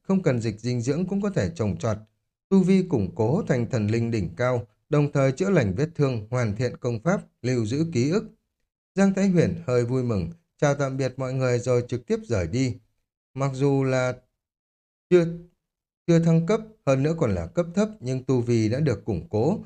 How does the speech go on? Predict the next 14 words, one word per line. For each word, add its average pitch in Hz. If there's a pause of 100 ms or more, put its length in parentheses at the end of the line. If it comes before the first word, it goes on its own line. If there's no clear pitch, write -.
(180)
vết 214
thương 175
cũng 196
hồi 123
phục 104
lại. 110 (560)
Sau 190
khi 190
gieo 180
hạt 139
giống 131
của -
Lam 123
Hải, 113